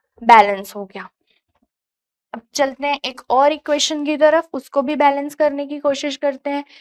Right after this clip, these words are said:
यहाँ क्या है? ethane है। ethane, ethane किससे react कर रहा है? oxygen gas से, मतलब burning हो रही है ethane की। और किस में convert हो रहा है? carbon dioxide में और water में। ओके, चलिए start करते हैं इस equation को balance करना।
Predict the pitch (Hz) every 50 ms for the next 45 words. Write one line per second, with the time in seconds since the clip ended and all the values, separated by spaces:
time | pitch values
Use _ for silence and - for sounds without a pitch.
0 | - - - _ _ - 294 302 320 330 330 330 359 349 349 359 349 - - -
1 | 254 233 - - - 254 269 285 285 294 294 294 285 _ _ _ _ _ _ _
2 | _ _ _ _ _ - 233 233 240 - 269 269 285 302 302 _ _ _ - -
3 | 254 247 - 269 277 285 277 311 294 - 311 302 294 302 294 285 294 294 - 294
4 | 302 294 285 277 330 359 403 - _ _ _ - 240 240 - - - 254 247 254
5 | 277 277 277 277 269 269 269 - - 262 247 233 226 233 226 214 214 220 220 214
6 | 226 240 254 262 262 262 254 254 254 262 254 247 247 247 - 254 240 247 254 -
7 | 262 254 - - - - - _ 277 285 285 302 302 285 302 302 294 311 302 302
8 | 302 302 294 285 302 294 294 311 311 - _ - 254 233 220 202 214 220 226 233
9 | 254 262 269 262 - - 285 269 269 269 277 285 381 494 571 - - - - -
10 | _ _ _ _ - 254 262 302 427 - - _ _ _ _ _ - - - -
11 | 214 226 208 190 - - 208 196 202 - - _ - 294 311 - 508 330 262 -
12 | 262 233 202 214 208 - - - 254 233 240 240 - 311 302 302 285 285 320 320
13 | 320 320 320 311 330 311 - 302 294 294 - 302 302 302 320 277 285 285 285 294
14 | 302 320 - - 330 311 311 311 339 415